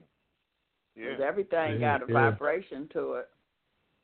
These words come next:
Speaker 3: I just think that's
Speaker 1: And
Speaker 3: just crazy madness, you know. They just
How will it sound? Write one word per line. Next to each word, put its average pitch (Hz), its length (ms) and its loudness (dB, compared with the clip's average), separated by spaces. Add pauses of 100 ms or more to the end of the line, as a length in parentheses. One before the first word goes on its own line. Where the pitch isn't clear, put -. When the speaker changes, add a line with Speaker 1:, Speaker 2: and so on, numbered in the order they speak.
(1800)
Speaker 3:
I 120 140 6
just 107 240 0
think 107 200 0
that's 113 140 6
Speaker 1:
And 107 180 -4
Speaker 3:
just - 200 -12
crazy 113 560 0 (1160)
madness, 120 500 0 (460)
you 113 200 -2
know. 107 240 -6 (200)
They 107 140 -8
just 107 240 -8